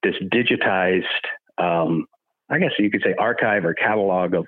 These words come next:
of, of information. Where it goes from there, um, you know, maybe, maybe it becomes, maybe it becomes in book form. I mean, books tend to be the way that people still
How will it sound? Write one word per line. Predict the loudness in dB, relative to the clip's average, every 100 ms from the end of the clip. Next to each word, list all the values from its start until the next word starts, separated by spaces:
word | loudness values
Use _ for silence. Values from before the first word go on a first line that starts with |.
| -2
of, | -2 -2
of | -2
information. | -2 0 0 0 0 -2 -8 -10 -8 -8 -14 _ -2
Where | 0 0
it | 0
goes | 0 0 0
from | 2
there, | 2 2 0 -2 -4
um, | -2 0 0 -2 0
you | 0
know, | 0 -2 -4
maybe, | 0 2 2
maybe | 2 2 2
it | 0
becomes, | 0 0 0 -2 -4
maybe | -2 0
it | 0
becomes | 0 0
in | 0
book | 0 -2 -2
form. | 0 0
I | 0 0
mean, | 0
books | 0 -2 -2
tend | 0
to | 0
be | 0 0
the | 0
way | 0 2
that | 0 -4 -16 -20 -8 -4
people | 0 -2
still | 0 0 0